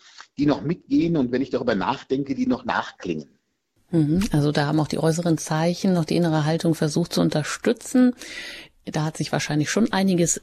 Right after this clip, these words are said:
Speaker 2: geändert im Laufe der Zeit. Ja, mittlerweile sind Sie auch seit zweitausendacht Generalsekretär des Bonifatiuswerkes der deutschen Katholiken. Und so einer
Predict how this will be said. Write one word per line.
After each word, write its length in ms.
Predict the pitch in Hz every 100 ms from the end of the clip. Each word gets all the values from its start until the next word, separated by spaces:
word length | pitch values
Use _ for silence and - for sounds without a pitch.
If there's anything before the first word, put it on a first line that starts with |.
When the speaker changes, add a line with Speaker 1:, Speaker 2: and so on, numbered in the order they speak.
| -
Speaker 2:
geändert 440 | 151 190 220 233
im 140 | 208
Laufe 380 | 202 190 185 180
der 300 | 175 156 131
Zeit. 640 | - - - 170 226 285 - _ -
Ja, 100 | 151 -
mittlerweile 440 | - 156 147 151 147
sind 240 | 156 151
Sie 160 | 196 226
auch 100 | 180
seit 160 | 156
zweitausendacht 840 | - - 151 151 147 151 - - -
Generalsekretär 920 | 147 135 147 269 277 240 214 190 185
des 320 | 170 170 -
Bonifatiuswerkes 1400 | - 165 160 156 - 156 147 - 151 147 - 147 160 -
der 180 | 147 147
deutschen 580 | - 143 - - 143 -
Katholiken. 840 | 151 - 135 127 135 185 156 135 - - - - -
Und 200 | 185 170
so 80 | -
einer 420 | 170 170 165